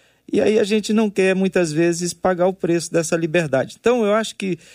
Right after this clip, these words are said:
entre tantos aspectos, um dos aspectos que a gente poderia trabalhar aqui é como eu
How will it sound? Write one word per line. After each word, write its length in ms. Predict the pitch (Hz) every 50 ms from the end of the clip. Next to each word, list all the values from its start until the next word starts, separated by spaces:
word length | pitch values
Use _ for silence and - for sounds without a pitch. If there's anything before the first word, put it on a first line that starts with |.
| - - - _ _ _ _
entre 380 | - 190 214 226 - 208 180 170
tantos 440 | 170 - 214 226 233 214 180 156 165
aspectos, 680 | 160 151 - - - 202 214 214 196 - - 165 160
um 160 | 175 202 220
dos 180 | 233 202 190 165
aspectos 540 | 170 165 156 - - - 156 156 151 - -
que 80 | -
a 40 | 190 190
gente 200 | 180 175 165 -
poderia 380 | - 180 170 165 156 147 151 147
trabalhar 520 | - 170 175 165 175 165 151 156 156 156
aqui 360 | 180 180 - 196 196 214 220 - - - - - - - -
é 300 | - - 202 202 214 - - _ -
como 320 | - 262 277 294 302 294
eu 120 | 285 269